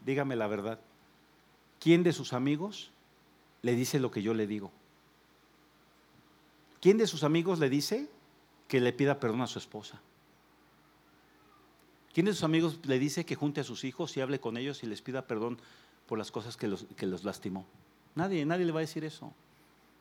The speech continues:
porque eso solamente lo va a oír en las cosas de Dios. Es importante para que su corazón esté bien. Es importante.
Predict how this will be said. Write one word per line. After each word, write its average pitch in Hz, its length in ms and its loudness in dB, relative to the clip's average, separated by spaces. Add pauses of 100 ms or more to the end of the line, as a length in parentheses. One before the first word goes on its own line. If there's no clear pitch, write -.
(100)
porque 131 200 0
eso 160 120 -2
solamente 151 420 -2
lo 135 120 0
va 135 60 2
a - 20 0
oír 139 240 -2 (180)
en 107 100 -2
las 98 140 -4
cosas 110 280 -6
de 98 80 -6
Dios. 101 380 -12 (1300)
Es - 140 -4
importante 143 640 -6 (600)
para 107 200 2
que 101 80 -8
su 92 140 -8
corazón 101 380 -4
esté - 240 -10
bien. 107 220 -14 (1200)
Es 104 140 -4
importante. 101 720 -10